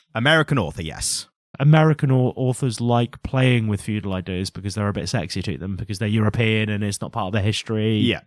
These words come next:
Speaker 1: The idea of, um, ne-, was it not next of kin, but,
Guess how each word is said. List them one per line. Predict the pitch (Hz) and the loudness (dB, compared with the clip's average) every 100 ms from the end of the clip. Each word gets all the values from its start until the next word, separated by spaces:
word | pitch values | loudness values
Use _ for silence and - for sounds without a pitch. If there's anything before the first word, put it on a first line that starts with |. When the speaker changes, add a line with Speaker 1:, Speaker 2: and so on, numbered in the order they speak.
| _ _ | _ _
Speaker 1:
The | 135 | 0
idea | 127 135 120 117 | 2 4 4 2
of, | 120 | 4
um, | 113 110 107 98 92 92 _ | 4 4 2 0 -2 -6 _
ne-, | 127 123 123 - | -4 -4 -4 -6
was | 117 110 | -6 -4
it | 107 | -2
not | 143 107 | -4 -2
next | 98 - | -6 -8
of | 101 | -8
kin, | - 90 90 | -6 -4 -2
but, | 101 90 | -2 -4